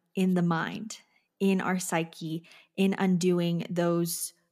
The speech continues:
patterns and things like that. And he explains the law of attraction so beautifully in a scientific way because he is a doctor.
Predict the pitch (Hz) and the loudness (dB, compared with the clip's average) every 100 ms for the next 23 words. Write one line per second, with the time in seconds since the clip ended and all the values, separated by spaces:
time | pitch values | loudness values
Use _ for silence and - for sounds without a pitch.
0 | - - 190 175 226 - - 180 175 180 | -6 2 2 2 -2 -8 -6 -2 -2 0
1 | 175 170 202 - 185 185 233 269 - 233 | -2 0 0 0 0 2 0 0 -2 2
2 | 214 196 180 175 190 214 - 170 160 - | 4 4 2 2 2 0 0 0 0 0
3 | 190 175 - 196 185 175 175 185 185 - | -2 -2 0 0 2 0 0 0 0 0
4 | 233 214 185 175 190 185 185 185 190 180 | 2 2 0 0 -2 -2 -2 -4 -4 -2
5 | 175 170 190 196 185 185 185 180 190 170 | 0 2 0 0 -2 -4 -2 0 0 0
6 | 160 170 208 226 262 | -2 -2 -2 -2 -4